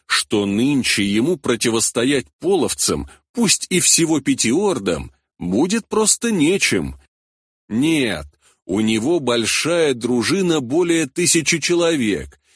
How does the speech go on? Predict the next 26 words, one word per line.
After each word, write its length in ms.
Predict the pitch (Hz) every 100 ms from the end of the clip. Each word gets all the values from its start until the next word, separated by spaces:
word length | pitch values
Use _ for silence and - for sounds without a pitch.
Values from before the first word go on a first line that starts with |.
| _ -
еще 600 | 92 98 - - 135 156
он 300 | 139 120 117
наберет 440 | 117 117 135 170 113
более 440 | 113 147 143 135
трех 440 | - 127 170 151
тысяч 440 | - 151 - 120 -
ратников 680 | 131 180 - 175 180 165
по 180 | - 175
окрестностям, 1000 | 175 - 180 135 - 104 - - 76 67 _ _ _ -
из 220 | 135 -
Чернигова, 1080 | - 175 165 170 170 160 117 107 95 76 - _ -
от 200 | 185 170
брата 540 | 165 185 165 117 117
своего 460 | - 117 123 120 113
приведет. 640 | 113 123 143 123 104 78 73 _ _ _ _
И 160 | 110 113 - _
пусть 360 | 160 185 104
будет 380 | 101 151 156 147
еще 420 | 131 143 - 190
более 380 | 165 160 170 170
десяти 540 | 139 151 - 151 - 202
тысяч 440 | 196 180 - -
черных 440 | - 190 180 180
людей 340 | 180 175 190 202
из 180 | - -
Киева, 640 | 160 143 120 92 80